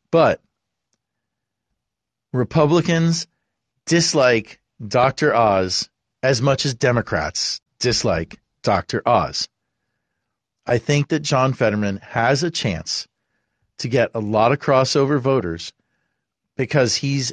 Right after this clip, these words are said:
a real authentic Pennsylvanian. He's a very authentic person. He's not a sculpted political figure. He is very much an outsider. And when Pennsylvanians go to the polls or don't go to the polls,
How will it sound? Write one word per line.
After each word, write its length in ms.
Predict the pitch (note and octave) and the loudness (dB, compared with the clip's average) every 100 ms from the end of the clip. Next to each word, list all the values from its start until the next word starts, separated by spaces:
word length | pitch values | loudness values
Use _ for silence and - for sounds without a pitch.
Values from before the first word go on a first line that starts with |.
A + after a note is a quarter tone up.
| - | -4
a 220 | A#2 A2 | -2 -2
real 720 | G2 F#2+ F2+ G#2+ C#3+ D3+ D3+ - | -2 -6 -4 0 2 4 2 0
authentic 680 | G2 - A#2 B2+ C#3 C3+ - | -4 -2 -2 0 -2 -4 -6
Pennsylvanian. 760 | B2 - E2 E2 G#2+ D#3 G3+ G3+ _ _ _ _ _ _ _ _ _ _ _ _ _ | -6 -4 -8 -4 -2 0 -2 -4 _ _ _ _ _ _ _ _ _ _ _ _ _
He's 500 | _ C#3 B2 A#2+ - - | _ -4 -2 -2 -6 -6
a 100 | A#2+ | -6
very 600 | G#2+ F#2+ B2 B2+ B2+ B2 | -6 -2 2 2 2 -2
authentic 640 | - G#2 - G#2 - - - | -4 -4 -4 -6 -6 -14 -4
person. 540 | D#3 D3+ E3 D3+ D#3+ _ _ _ | -2 0 -2 -2 -4 _ _ _
He's 280 | _ F#2+ E2+ | _ -10 -6
not 460 | A2 A2+ A#2 A#2 - | -2 2 2 0 -2
a 220 | G#2+ G#2+ | -4 -2
sculpted 800 | G#2+ - B2+ B2 - B2 A2+ G#2+ | -4 -2 0 0 -2 -2 -2 -8
political 460 | _ A2+ G#2 - F#2+ | _ -4 -4 -6 -10
figure. 560 | - C#3+ C3+ C#3 C3+ - _ _ _ | -4 -4 0 -2 -2 -8 _ _ _
He 240 | _ A2 G2 | _ -6 -6
is 160 | F2+ F2+ | -6 -6
very 300 | F#2 A2+ C3+ | -2 0 2
much 240 | C3+ - | 0 -2
an 60 | A2 | -2
outsider. 680 | G2 - G#2+ B2+ C#3 C3+ - _ _ _ _ _ | -2 -2 0 0 0 -2 -8 _ _ _ _ _
And 500 | A#2+ A#2+ A2+ A2+ A2 G#2+ _ _ _ _ _ _ _ | -4 0 0 -2 -4 -8 _ _ _ _ _ _ _
when 220 | A#2+ A#2+ | -2 -2
Pennsylvanians 720 | G#2+ C#3+ C#3+ D3+ D#3+ D#3+ D3 B2 | 0 0 2 2 2 2 0 2
go 140 | C#3+ | 2
to 60 | D3 | 2
the 100 | B2+ | 2
polls 440 | D3 C#3+ D#3+ D3 | 2 2 2 0
or 140 | B2 C3+ | 0 2
don't 300 | C#3+ F#3+ G3+ | 2 2 2
go 120 | E3+ | 2
to 60 | |
the 80 | A#2 | 2
polls, 540 | - A2 F2+ F#2+ - | -2 -2 0 -2 -8